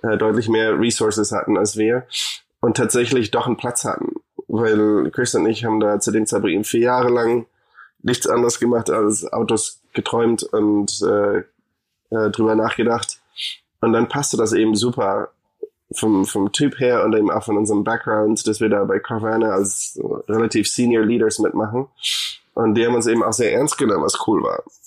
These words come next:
Und dann war es natürlich super spannend für uns zu sehen, wie das Unternehmen dann an die Börse gegangen ist. Damals zu einer Market Cap von, ich glaub, zwei, zweieinhalb Milliarden oder so. Und dann über die letzten drei Jahre hinweg sind wir auf,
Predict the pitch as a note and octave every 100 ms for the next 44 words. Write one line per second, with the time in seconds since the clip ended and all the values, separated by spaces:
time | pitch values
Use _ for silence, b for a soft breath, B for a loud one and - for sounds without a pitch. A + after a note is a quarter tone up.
0 | - - A2+ A#2 A#2 A#2+ A#2 - G#2 A#2
1 | G#2+ A#2+ C3+ A2+ - - - F#2 - -
2 | G#2+ G#2 G#2+ G#2 G#2+ G#2 F#2+ - F2 F2
3 | A2 G#2+ G2+ G2+ F2 A2 G#2 A#2+ A#2 A2+
4 | A#2 A#2 A2+ A2 - - _ _ _ _
5 | _ A#2 A2+ A2+ G#2+ - - _ _ -
6 | - G#2+ G#2 G2 - A2+ A2 B2 - G#2+
7 | - G#2+ G#2 - G2+ - - A#2 A#2 A2+
8 | - A2+ A#2 A#2 - G#2 G#2+ G#2+ A2+ F#2
9 | G2 - A#2 C#3 - _ B B B B
10 | - - A2+ A2+ A2+ A2+ A2 A#2+ A#2 A#2+
11 | A2 A2+ A2+ A2 A2+ A2 A2 - A#2 A2
12 | A2 A2 G#2 G#2+ G#2+